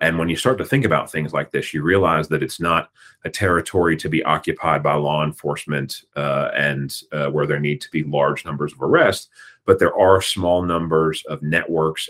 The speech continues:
and groups that need to be disrupted, in some cases arrested, incarcerated for long periods of time. Uh, but the primary beneficiary of that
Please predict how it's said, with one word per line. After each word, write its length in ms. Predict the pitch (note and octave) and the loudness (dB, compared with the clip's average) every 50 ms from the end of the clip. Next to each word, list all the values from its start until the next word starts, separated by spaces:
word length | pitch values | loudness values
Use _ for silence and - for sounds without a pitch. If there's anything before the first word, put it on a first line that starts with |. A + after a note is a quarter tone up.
| - D2+ | -8 -8
and 180 | D2+ C#2+ D2 | -8 -8 -8
groups 400 | - - D#3+ D3 G#2+ - - - | 4 6 8 8 8 4 0 -4
that 160 | - D#2+ D#2+ | -4 -2 -2
need 180 | F2 F2 D#2+ D#2 | 0 -4 -4 -4
to 60 | - D#2 | -6 -4
be 140 | D#2+ D#2 | -4 -4
disrupted, 720 | D2+ - D2+ D2 - - E2+ D#2+ D#2 - - E2 D#2 D2+ - | -2 -2 -4 -6 -2 2 2 2 2 2 -2 0 0 0 0
in 140 | - D2+ D2+ | -4 -8 -6
some 200 | - - E2 E2+ | -4 -4 -6 -6
cases 360 | - D#2 D2+ D2 - - D2+ | -4 -6 -4 -4 -6 -10 -8
arrested, 440 | - C#2+ D2+ D2+ D2+ - D#2 C#2 C#2+ | -4 -2 0 0 -2 -2 -6 -8 -8
incarcerated 640 | D2 D2+ - E2 D#2 D#2 - D2+ D#2 D#2 D2+ C#2 | -8 -6 -4 -4 -4 -2 -2 -2 0 0 0 -2
for 120 | - - E2 | -6 -6 -4
long 260 | D#2+ C#2+ D2 D2+ D#2 | -4 -2 -2 -4 -6
periods 300 | _ - D2+ C#2+ C#2+ - | _ -8 -10 -10 -8 -10
of 100 | D#2 - | -14 -16
time. 400 | - - D#2+ D2 C#2+ C#2 C#2+ - _ - - - - - _ _ | -6 -4 -2 -2 -2 -2 -6 -10 _ -20 -20 -20 -20 -20 _ _
Uh, 160 | - E2 D#2 D2+ | 2 2 2 4
but 200 | C#2+ F2 D#2+ - | 4 0 2 2
the 100 | - D#2 | -2 -2
primary 640 | - - - - A2+ A2 A2 A#2+ A#2+ A#2 A2 G2 E2+ | -2 -10 -4 0 2 4 4 4 4 4 4 4 2
beneficiary 920 | D#2 F2+ E2+ D#2 D#2+ - - - D#3+ - - - F#3 F3+ F#3 G#3+ A3 A3+ G#3+ | 2 0 0 0 -2 -4 2 2 2 2 2 0 0 0 0 0 -2 -2 -2
of 140 | E3 D#3 | -4 -4
that 320 | - E3+ E3+ F3 E3+ - | -4 -4 -4 -4 -6 -8